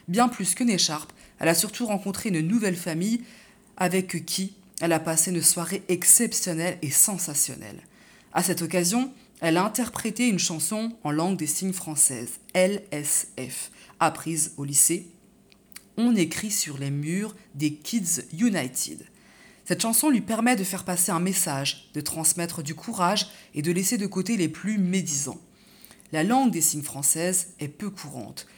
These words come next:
Océane aimerait tant qu'elle se développe comme une langue étrangère qu'on apprend dès la maternelle ou l'élémentaire. Apprendre pour mieux avancer en se remémorant ô combien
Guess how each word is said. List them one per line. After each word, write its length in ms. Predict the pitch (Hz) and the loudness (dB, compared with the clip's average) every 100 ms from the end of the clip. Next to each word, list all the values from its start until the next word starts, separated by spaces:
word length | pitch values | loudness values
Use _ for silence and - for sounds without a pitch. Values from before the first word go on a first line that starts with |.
| - - | -20 -2
Océane 640 | 262 254 - 170 151 170 175 - - - | 4 6 6 4 0 0 -6 -16 -18 0
aimerait 400 | 214 233 180 151 | 2 4 2 -4
tant 380 | - 226 - - | 0 0 -2 -8
qu'elle 140 | 139 | -4
se 140 | 139 151 | -4 -2
développe 480 | 160 156 190 196 | -4 0 -2 -2
comme 180 | - 143 | -6 -6
une 160 | 151 151 | -2 0
langue 340 | 170 220 196 | 2 2 0
étrangère 540 | 180 - 180 190 208 208 | -2 -4 -4 -4 -4 -4
qu'on 160 | 160 | -4
apprend 320 | 147 147 180 | -4 -4 -4
dès 140 | 175 170 | 0 0
la 100 | 165 | 0
maternelle 480 | 156 160 156 170 170 | -2 -4 -4 -2 -2
ou 60 | |
l'élémentaire. 800 | 147 147 139 131 131 113 113 - _ - - - | -2 -4 -4 -6 -10 -12 -12 -18 _ -20 -20 4
Apprendre 500 | 247 - - 247 185 | 4 4 0 0 -2
pour 180 | 175 - | -6 -2
mieux 280 | 180 226 190 | 0 2 0
avancer 560 | 165 151 147 - 190 - | -2 0 4 4 4 -2
en 100 | 143 | -6
se 180 | - 151 | -6 -6
remémorant 840 | 135 226 202 165 151 143 170 - | -4 0 0 0 -4 -4 -6 -2
ô 180 | 247 247 | 2 2
combien 580 | 247 175 147 160 175 | 0 -6 -4 0 0